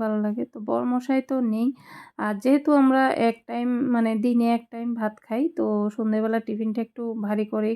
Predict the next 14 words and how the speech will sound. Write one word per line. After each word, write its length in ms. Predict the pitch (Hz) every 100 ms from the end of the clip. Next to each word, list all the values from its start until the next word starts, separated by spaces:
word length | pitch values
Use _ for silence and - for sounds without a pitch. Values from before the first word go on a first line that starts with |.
| 226
খাই, 160 | 214 311 _ - - -
আর 80 | 202 -
সকালবেলার 520 | 202 208 208 220 220
টিফিনটা 340 | 220 208 214 220 214
একটু 120 | 226 202
ভারী 180 | 202 208
করেই 220 | 214 208 208
খাই, 160 | - 214 285 - - - -
না 80 | 233
হলে 140 | 240 247 247
খিদে 240 | 233 226 -
পেয়ে 200 | 202 190 185
যায়। 140 | 208 _
কী 100 | -